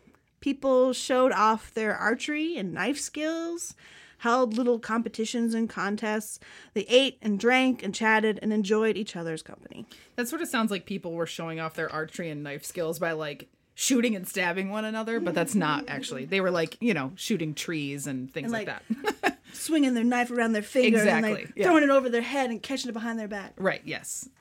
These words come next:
Speaker 2: <laughs> Not their
Speaker 1: Those are knife skills.
Speaker 2: not their stabbing skills. <laughs>
Speaker 1: Sweet bow staff skills.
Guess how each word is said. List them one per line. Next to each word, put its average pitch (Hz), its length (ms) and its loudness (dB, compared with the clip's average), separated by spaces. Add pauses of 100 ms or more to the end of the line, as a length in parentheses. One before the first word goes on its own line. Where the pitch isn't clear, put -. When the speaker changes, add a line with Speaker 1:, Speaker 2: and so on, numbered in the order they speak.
(120)
Speaker 2:
<laughs> 285 240 0
Not 202 460 4
their - 140 2
Speaker 1:
Those 233 100 0
are 233 60 -2
knife 190 240 -6
skills. - 180 0
Speaker 2:
not 220 180 6
their 180 140 2
stabbing 165 500 -4
skills. - 520 -10 (180)
<laughs> 269 160 4
Speaker 1:
Sweet 254 400 -4
bow 202 200 -6
staff - 280 -14
skills. - 480 -18